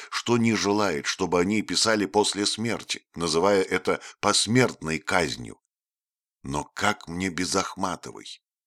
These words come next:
Как описывать мою жизнь, не вспоминая ее?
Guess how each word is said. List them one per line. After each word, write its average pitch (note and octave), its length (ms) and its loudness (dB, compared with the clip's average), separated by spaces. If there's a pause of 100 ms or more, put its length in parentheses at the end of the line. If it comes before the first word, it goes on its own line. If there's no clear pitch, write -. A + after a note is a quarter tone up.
(440)
Как B2+ 240 2
описывать F#2+ 560 0
мою G2 260 2
жизнь, G#2+ 380 0
не G#2+ 100 2
вспоминая G#2 800 0
ее? E2+ 400 -6